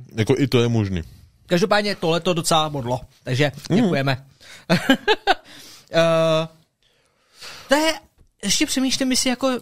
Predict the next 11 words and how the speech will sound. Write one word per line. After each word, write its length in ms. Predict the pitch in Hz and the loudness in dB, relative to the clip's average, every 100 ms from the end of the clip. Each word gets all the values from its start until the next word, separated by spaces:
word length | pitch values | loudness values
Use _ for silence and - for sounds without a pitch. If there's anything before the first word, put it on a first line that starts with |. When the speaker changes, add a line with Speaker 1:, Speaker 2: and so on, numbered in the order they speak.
| 151 | -8
Speaker 2:
něco 280 | 175 175 | -4 0
vám 160 | 220 220 | 0 2
můžu 240 | 214 233 | 2 0
říct 260 | 226 160 - | -2 -4 -8
od 140 | - 165 | -8 -6
Giuseppe, 440 | 139 135 147 190 | -4 -4 -4 -6
protože 420 | - 156 147 190 - - - - | -8 -6 -4 -4 -6 -14 -20 -14
něco 280 | 135 147 226 | -8 -6 -4
mi 160 | 247 - | -4 -6
ještě 240 | 208 285 | -6 -4
říkali. 440 | 269 139 104 120 | -4 -4 -4 -4